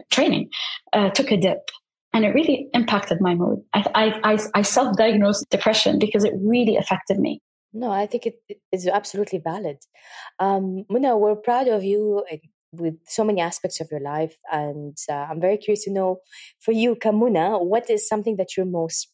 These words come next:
Speaker 2: proud of or, or something that you're most proud of achieving?
Speaker 1: Something that I'm most proud of achieving? Honestly, I don't know if this is the answer that, <laughs> uh, you're looking for or people expect, but I'm most proud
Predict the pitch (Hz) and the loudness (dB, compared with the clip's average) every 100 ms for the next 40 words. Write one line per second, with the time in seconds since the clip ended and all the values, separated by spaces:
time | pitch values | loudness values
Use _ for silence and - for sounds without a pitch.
0 | - 180 170 160 - - _ _ 180 175 | -8 -2 0 -2 -8 -20 _ _ -6 -4
1 | 170 180 180 170 - 170 165 160 - 180 | -4 -2 0 -2 -4 -2 -2 -2 -4 -2
2 | 175 165 - - - 151 131 - _ _ | -2 -4 -10 -12 -8 -8 -10 -20 _ _
3 | _ _ - - - - 294 302 339 277 | _ _ -18 -18 -16 -2 0 2 2 2
4 | 233 226 226 - 220 214 202 196 202 - | 2 0 -2 -4 0 2 0 -2 -2 -2
5 | - 208 233 240 269 269 - - - _ | 0 0 0 0 0 0 -4 -16 -20 _
6 | _ _ 247 330 320 294 277 233 277 277 | _ _ 0 2 4 4 4 4 4 4
7 | 262 233 208 208 208 - 233 202 202 - | 2 2 2 2 2 2 2 4 2 0
8 | - - - - - _ _ - - _ | -6 -6 -6 -8 -12 _ _ -18 -18 _
9 | _ _ _ - 214 208 214 226 247 233 | _ _ _ -2 2 4 4 2 2 0
10 | - 196 196 226 - 202 190 170 - - | 2 4 4 4 4 4 4 2 -4 -2
11 | 220 208 196 - 226 220 - 185 208 - | 2 2 2 0 2 0 -2 0 2 2
12 | - - - - _ _ - 240 240 269 | -2 -6 -18 -20 _ _ 0 2 4 4
13 | 302 - - 220 226 269 220 | 2 0 0 4 4 4 2